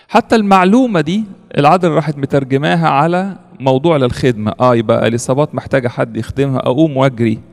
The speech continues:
وأعدي وأسافر وأروح أخدم، آه، قريبتي العجوز اللي محتاجة حد ياخد بإيديها. العذراء بالنسبة لها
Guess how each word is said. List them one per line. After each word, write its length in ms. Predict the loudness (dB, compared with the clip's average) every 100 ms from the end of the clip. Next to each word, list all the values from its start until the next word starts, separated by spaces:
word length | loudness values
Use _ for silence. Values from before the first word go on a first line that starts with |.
| -20 _ _ _ _ _ _ -4
وأعدي 560 | 0 2 0 -2 -2 -2
وأسافر 580 | 0 0 0 0 -6 -8 -16 -20 -8
وأروح 240 | -4 -4 -2
أخدم، 480 | -2 -2 -4 -4 -10 _ _ _ _ -2
آه، 480 | 2 2 0 -4 -8 -16 -6
قريبتي 680 | 0 2 4 2 2 -2 -4 -4
العجوز 680 | -4 -2 0 0 0 -4 -14 -6
اللي 140 | -4
محتاجة 420 | -4 -4 -2 0 -2
حد 380 | -2 -4 -4 -4
ياخد 360 | -2 -2 -4 -6
بإيديها. 380 | -4 -2 -2 -6 _ _ _ _ _ _ _ _ -2
العذراء 560 | 2 2 2 0 0 -2
بالنسبة 440 | -6 -4 0 2
لها 400 | 2 0 -2 -4